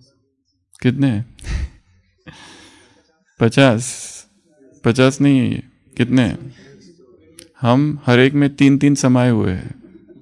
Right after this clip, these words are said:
एक वो जो हम समझते हैं मैं हूँ, दूसरा वो जो दूसरे समझते हैं मैं हूँ, और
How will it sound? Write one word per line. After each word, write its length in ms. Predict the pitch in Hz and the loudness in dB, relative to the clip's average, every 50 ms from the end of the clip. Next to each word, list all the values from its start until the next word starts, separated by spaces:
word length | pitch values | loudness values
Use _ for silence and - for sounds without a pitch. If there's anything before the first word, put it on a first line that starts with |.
| - _ _ - - - - | -20 _ _ -20 -8 -2 0
एक 180 | 117 120 120 | 0 0 0
वो 280 | 131 127 139 147 156 156 | 2 4 4 4 4 2
जो 200 | 170 147 123 127 | 0 0 2 4
हम 120 | 131 135 135 | 4 4 2
समझते 440 | 131 - 127 131 135 127 - - 135 | 2 2 2 2 2 2 2 2 4
हैं 60 | 131 | 6
मैं 160 | 127 127 127 | 8 8 8
हूँ, 280 | 127 127 131 120 - - - - - - _ - _ _ _ _ _ _ _ - | 10 10 8 8 6 2 -6 -16 -20 -20 _ -20 _ _ _ _ _ _ _ -4
दूसरा 380 | 151 131 135 135 147 156 139 139 | 2 4 4 4 4 4 2 4
वो 440 | 131 131 135 147 156 165 180 - - _ _ _ _ _ _ _ _ - - - | 4 6 6 6 6 6 2 -2 -12 _ _ _ _ _ _ _ _ -20 -6 0
जो 120 | - 131 135 | 2 4 4
दूसरे 360 | 113 143 147 156 - 165 160 | 6 6 4 6 6 4 4
समझते 420 | 160 - 156 151 156 156 - - 160 | 4 4 4 4 2 2 2 2 2
हैं 80 | 160 | 4
मैं 180 | 156 156 147 143 | 6 6 6 4
हूँ, 180 | 131 120 107 - - - _ _ _ _ _ _ - | 4 2 -2 -4 -8 -16 _ _ _ _ _ _ -2
और 100 | 120 117 | 0 0